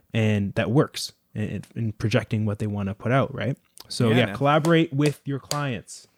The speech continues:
Speaker 2: And you, you've definitely, uh, you know, to your credit, spoken very honestly on that in the past of, like,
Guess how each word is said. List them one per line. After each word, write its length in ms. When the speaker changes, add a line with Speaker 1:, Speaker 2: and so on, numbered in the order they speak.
Speaker 2:
And 200
you, 200
you've 220
definitely, 680
uh, 760
you 120
know, 140
to 160
your 120
credit, 320
spoken 360
very 220
honestly 440
on 160
that 160
in 80
the 80
past 380
of, 200
like, 440